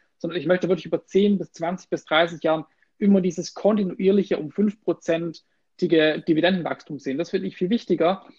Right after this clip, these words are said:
als wenn das Unternehmen jedes Jahr mir um vierzehn Prozent die Dividende hochknallt und dann nach fünf Jahren sagt, „Ja Leute, jetzt haben wir aber ein Problem, die Dividende ist schon wieder viel zu hoch, wir können quasi gar nicht mehr so viel ausschütten, wie wir, ähm, hier Earnings per Share machen.“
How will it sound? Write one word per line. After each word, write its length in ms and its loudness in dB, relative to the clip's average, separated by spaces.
als 160 -4
wenn 80 0
das 80 -6
Unternehmen 340 -2
jedes 320 2
Jahr 140 4
mir 260 -2
um 140 -8
vierzehn 420 -6
Prozent 460 -6
die 160 -6
Dividende 480 -2
hochknallt 720 -4
und 100 -6
dann 140 2
nach 160 0
fünf 260 -6
Jahren 300 0
sagt, 280 -2
„Ja 80 0
Leute, 220 2
jetzt 140 -8
haben 100 -6
wir 60 -4
aber 120 -4
ein 80 -8
Problem, 420 -2
die 80 -6
Dividende 320 -2
ist 60 -8
schon 160 -10
wieder 180 -2
viel 140 -6
zu 160 0
hoch, 200 0
wir 120 -6
können 200 -2
quasi 240 0
gar 80 2
nicht 80 -2
mehr 80 -6
so 100 -10
viel 100 0
ausschütten, 420 -2
wie 80 -4
wir, 340 -2
ähm, 280 -4
hier 240 0
Earnings 320 -2
per 160 -8
Share 220 0
machen.“ 340 -8